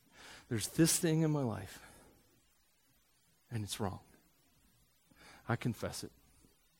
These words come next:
If we confess our sins, He is faithful. He is just. He will forgive us our sins and cleanse us from all unrighteousness. I want to live clean.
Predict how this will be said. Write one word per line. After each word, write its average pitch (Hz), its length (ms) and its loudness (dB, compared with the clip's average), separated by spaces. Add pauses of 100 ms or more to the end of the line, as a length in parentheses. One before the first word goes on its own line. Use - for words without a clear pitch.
(760)
If 113 160 0
we 160 80 8
confess 170 480 2
our 143 160 0
sins, - 400 -8 (920)
He 170 240 0
is 160 120 -2
faithful. - 380 -14 (1120)
He 175 340 6
is 110 180 0
just. - 400 -10 (880)
He 214 160 4
will 170 160 4
forgive 185 680 0
us - 400 -8 (840)
our 98 100 -8
sins 90 480 -8
and 98 100 -14 (100)
cleanse 147 540 0
us - 500 -2 (720)
from 117 220 0
all 113 220 4
unrighteousness. 107 680 -2
I 131 100 0
want 143 160 2
to 120 40 2
live 107 180 -2
clean. 95 300 -8